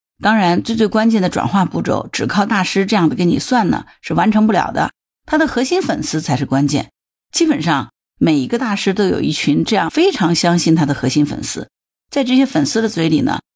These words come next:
这个大师基本上都是神机妙算、无所不能的。真假难辨的这个案例，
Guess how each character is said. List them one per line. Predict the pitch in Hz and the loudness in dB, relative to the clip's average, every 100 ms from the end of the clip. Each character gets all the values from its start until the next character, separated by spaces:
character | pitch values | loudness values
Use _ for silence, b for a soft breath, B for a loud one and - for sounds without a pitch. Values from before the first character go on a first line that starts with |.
| _ | _
这 | - | -4
个 | 190 | 0
大 | 196 175 | 2 0
师 | - 185 | 0 0
基 | 220 | 2
本 | 202 160 | 2 2
上 | 156 147 | 2 0
都 | 151 | 0
是 | 147 | -2
神 | 131 143 | 0 2
机 | 156 | 4
妙 | 156 123 | 2 2
算、 | - 95 - | -2 -6 -6
无 | 135 226 | -4 -2
所 | - - | -2 -2
不 | - | 0
能 | - - | -2 -2
的。 | - - _ _ _ _ - | -4 -6 _ _ _ _ -2
真 | 247 233 | 2 4
假 | 196 | 2
难 | - 107 175 | 0 2 2
辨 | 196 | 2
的 | 165 | 2
这 | 165 | 0
个 | - | -2
案 | 185 165 | 2 4
例， | 156 143 | 4 2